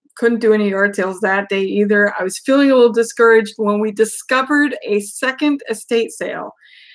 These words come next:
So between the two estate sales and both of them being on their last day and wanting to make great deals to get the stuff moved,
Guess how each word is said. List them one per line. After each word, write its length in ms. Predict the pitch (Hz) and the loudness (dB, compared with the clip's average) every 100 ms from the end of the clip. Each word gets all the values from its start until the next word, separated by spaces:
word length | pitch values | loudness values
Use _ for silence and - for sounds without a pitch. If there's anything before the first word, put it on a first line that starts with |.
| - - | -20 -6
So 220 | - 233 | 0 2
between 460 | 254 - 294 339 | 0 -4 -4 -2
the 100 | 320 | -2
two 260 | 311 294 285 | -2 0 0
estate 440 | 277 - 254 233 | 0 -2 -2 -2
sales 380 | 226 196 196 190 - | -4 -6 -6 -8 -6
and 140 | 202 | -4
both 240 | 208 208 233 | 0 0 0
of 140 | 233 | -2
them 180 | 226 214 | -2 -2
being 300 | 220 214 202 208 | -2 -2 -2 -4
on 220 | 190 196 | -4 -4
their 280 | 190 180 185 | -4 -4 -4
last 480 | 185 196 269 - - | -2 0 0 -2 -2
day 460 | 190 180 180 196 - | -2 -2 -6 -8 -10
and 160 | 185 | -8
wanting 340 | 180 185 202 202 | -6 -4 -4 -4
to 140 | - | -6
make 200 | 185 180 - _ | -6 -6 -10 _
great 440 | - 202 226 277 - | -6 2 2 2 -2
deals 400 | 208 196 190 202 | -2 -2 -4 -8
to 100 | 208 | 0
get 220 | 226 220 | 0 0
the 60 | 220 | -2
stuff 260 | - 208 208 | -2 -2 2
moved, 500 | 220 233 233 220 | 4 6 6 2